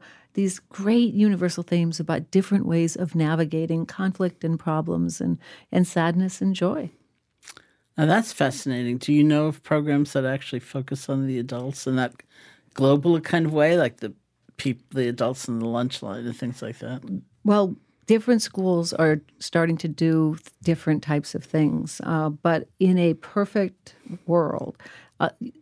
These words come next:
Speaker 1: a mindfulness program in a syst-, in a school should include the entire system,
Speaker 2: Mm-hmm.
Speaker 1: which includes every element, which means parents, teachers, and staff. And that is starting to happen. Um, yeah, I mean, I once did a workshop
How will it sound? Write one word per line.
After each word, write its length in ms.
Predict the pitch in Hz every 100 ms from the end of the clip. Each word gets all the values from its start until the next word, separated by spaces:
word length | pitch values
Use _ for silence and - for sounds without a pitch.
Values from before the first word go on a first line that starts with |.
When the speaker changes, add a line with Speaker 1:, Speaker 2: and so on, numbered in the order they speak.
| _ _ _
Speaker 1:
a 60 | 165
mindfulness 520 | 170 165 190 185 175
program 400 | - 165 165 160
in 100 | 160
a 40 | 156
syst-, 380 | - 185 - -
in 140 | 170
a 60 | 160
school 340 | - 190 180
should 180 | 165 190
include 360 | 220 214 196 170
the 100 | 175
entire 520 | 165 - 180 185 180
system, 540 | - 196 - - -
Speaker 2:
Mm-hmm. 320 | - 143 - 131
Speaker 1:
which 200 | 185 190
includes 580 | 175 - 196 170 - -
every 380 | - 175 196 196 -
element, 460 | 165 170 156 143 -
which 200 | 160 -
means 180 | 160 151
parents, 680 | - 170 160 160 165 - -
teachers, 640 | - 165 - 165 160 160 - - - -
and 180 | 170
staff. 540 | 160 - 165 165 165 143
And 180 | - 196
that 140 | 214 214
is 160 | 247
starting 420 | - - 202 196
to 80 | 170
happen. 540 | 165 175 202 170 151 - - - - -
Um, 640 | 170 165 160 156 - - - - - _ -
yeah, 300 | 190 240 190
I 120 | 185
mean, 160 | 214 196
I 220 | 190 233
once 260 | 262 247 -
did 360 | 180 170 160 -
a 300 | 165 165 165
workshop 720 | 151 175 - 160 156 -